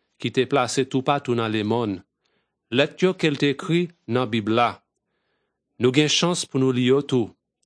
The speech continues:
Pòl te pase anba anpil soufrans pou kòz Kris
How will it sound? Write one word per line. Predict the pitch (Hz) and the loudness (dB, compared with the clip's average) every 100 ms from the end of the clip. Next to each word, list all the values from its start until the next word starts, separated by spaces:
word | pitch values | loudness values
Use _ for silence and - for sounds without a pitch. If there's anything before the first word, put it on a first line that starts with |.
| _ _ - | _ _ 0
Pòl | 160 175 170 | 2 2 2
te | 185 | 0
pase | 185 170 151 - 147 | 0 -2 -2 0 0
anba | 151 139 113 113 139 143 - | 2 0 0 2 2 2 -2
anpil | 135 123 - 151 160 | -6 -4 0 0 0
soufrans | - 135 - 123 131 131 | -2 -2 -2 -2 -2 -2
pou | - 139 | -4 -6
kòz | - 123 110 - | -2 -2 -2 -4
Kris | 117 113 | -4 -2